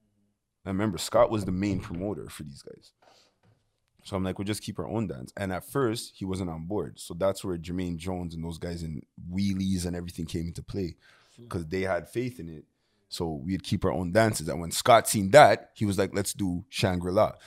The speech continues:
Now, the point of doing Shangri-La was to prove to everybody that we had a base to let us into nineteen and over.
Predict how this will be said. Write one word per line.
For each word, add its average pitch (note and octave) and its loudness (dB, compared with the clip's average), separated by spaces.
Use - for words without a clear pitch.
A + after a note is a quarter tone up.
Now, F#2+ 0
the F2+ 0
point D3+ 10
of A#2+ 6
doing A#2+ 6
Shangri-La A2 6
was G2+ -6
to G2 -8
prove A2+ -6
to - -6
everybody G2 -6
that F2+ -8
we E2+ -12
had A#2+ 2
a G2+ 0
base F2 -8
to F#2+ -12
let F2+ -4
us - -10
into D#2+ -14
nineteen D2 -16
and D2+ -18
over. D#2+ -18